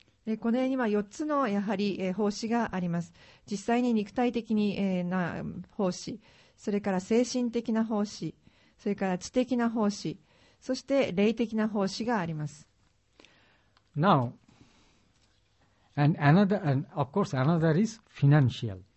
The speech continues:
Speaker 1: もちろんその中にまた、えー、財政的な奉仕もあります。
Speaker 2: So maybe it may be in, in,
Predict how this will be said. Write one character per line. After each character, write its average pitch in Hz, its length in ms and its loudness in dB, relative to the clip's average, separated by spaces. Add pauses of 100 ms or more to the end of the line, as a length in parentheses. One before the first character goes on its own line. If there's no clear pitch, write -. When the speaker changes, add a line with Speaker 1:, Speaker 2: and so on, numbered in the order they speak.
(720)
Speaker 1:
も 254 100 -4
ち 269 100 -6
ろ 254 120 2
ん 175 120 -4
そ 214 160 -4
の 208 120 4
中 196 240 0
に 165 60 -6
ま 190 120 0
た、 185 260 0 (140)
え 175 220 0
ー、 160 40 -4
財 202 180 2
政 247 200 0
的 226 200 -2
な 208 160 2
奉 208 180 0
仕 - 160 -4
も 208 160 0
あ 151 100 -2
り 156 80 -2
ま 143 140 -6
す。 - 180 -20 (100)
Speaker 2:
So 190 300 2
maybe 190 460 0
it 170 140 -4
may 190 120 0
be 220 80 0
in, 196 160 2 (120)
in, 151 140 0